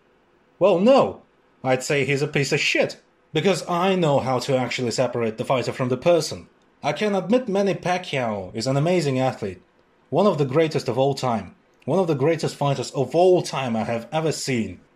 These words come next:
But during his time in the Congress, uh, in the Congress of the Philippines, and just in, in the spotlight,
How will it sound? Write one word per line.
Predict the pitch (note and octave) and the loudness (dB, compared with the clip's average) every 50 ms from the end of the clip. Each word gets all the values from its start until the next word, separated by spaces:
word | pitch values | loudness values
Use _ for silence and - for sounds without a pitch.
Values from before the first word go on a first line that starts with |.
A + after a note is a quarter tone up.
| _ - | _ 0
But | C#3+ G#3+ G#3+ E3+ F3+ G#3+ G#3+ - - _ _ _ _ _ _ _ _ _ _ _ _ _ | 2 2 4 2 2 -2 -4 -6 -12 _ _ _ _ _ _ _ _ _ _ _ _ _
during | C3+ E3 A3 A#3+ A3 F3 | 0 2 4 4 4 2
his | E3 C#3 - | 2 0 -2
time | - D#3+ D#3+ D#3 C#3+ B2+ | -2 -2 0 0 0 0
in | A#2+ A#2+ | -2 -4
the | A2+ | -6
Congress, | - - D3+ D#3 D3+ A2+ G#2+ G2+ G#2+ A#2+ - - - - _ - | -4 -4 -2 -2 0 0 0 -2 -2 -2 -4 -8 -14 -16 _ -8
uh, | G#2+ G#2+ G#2 G#2+ G#2 G#2 | -6 -4 -4 -2 -2 -2
in | G#2+ | -2
the | A2 A2 | -2 -2
Congress | - C#3+ C#3 B2 A#2 G#2+ G#2+ - | -2 -2 -2 0 -2 -2 -2 -4
of | G#2+ | -6
the | G#2+ G#2 | -6 -4
Philippines, | - D#3 D#3+ D3 A2 - G#2 A2 A2+ B2+ B2+ - - _ _ _ _ _ _ | -2 -2 -2 -2 -2 -4 -4 -2 -2 -2 -4 -8 -12 _ _ _ _ _ _
and | A2+ A2 G#2+ | -6 -4 -2
just | A2+ G#2+ - - | -2 -4 -6 -8
in, | A#2 A#2+ A2 G#2+ G#2+ | -8 -6 -6 -6 -4
in | A2 A#2 A#2 | -4 -4 -4
the | A2+ | -4
spotlight, | G#2+ - - C#3 C#3 - G#2+ G#2 A2+ B2 B2 | -4 -2 -2 -2 -2 -2 -2 -2 -2 -4 -6